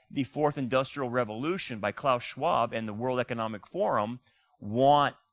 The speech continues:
to, as part of their program of bringing in global government, is a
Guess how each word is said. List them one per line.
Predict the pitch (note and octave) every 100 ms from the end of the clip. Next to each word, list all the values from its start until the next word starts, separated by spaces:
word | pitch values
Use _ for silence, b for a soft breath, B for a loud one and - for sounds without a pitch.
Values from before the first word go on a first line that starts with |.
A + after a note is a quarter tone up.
| _ - -
to, | A#2+ B2+ -
as | A2+ A2+
part | - A2+ A2+
of | A#2+
their | E3
program | E3+ A#3+ A#3 E3+ B2+ A#2 C3 C#3+ - -
of | B2+ A#2
bringing | G#2+ A#2+ B2+ C#3
in | D3+
global | C3 C#3 F3
government, | F#3 G3 E3+ C3+ B2+ - b b
is | E3 C#3+
a | F#3 F3+